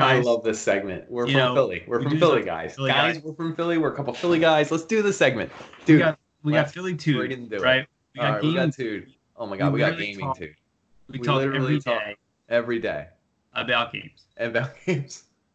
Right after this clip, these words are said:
Speaker 1: Like, I already know. <laughs>
Speaker 2: Sorry.
Speaker 1: I already know what you're playing right now.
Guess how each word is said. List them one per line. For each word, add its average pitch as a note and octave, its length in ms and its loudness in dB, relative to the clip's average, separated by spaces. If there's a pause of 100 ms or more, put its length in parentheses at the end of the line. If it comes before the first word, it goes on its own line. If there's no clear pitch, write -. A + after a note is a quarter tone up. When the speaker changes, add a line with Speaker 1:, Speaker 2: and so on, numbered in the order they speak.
(500)
Speaker 1:
Like, B2 280 -4
I D3+ 140 4
already E3+ 220 0
know. C#3 520 -2 (1800)
<laughs> D3 240 -4 (1600)
Speaker 2:
Sorry. B2 460 -4 (1900)
Speaker 1:
I D#3 120 2
already F3+ 240 2
know D#3+ 200 0
what D3 160 0
you're C#3+ 100 -2
playing C3 260 -2
right A#2 140 -8
now. A2 240 -8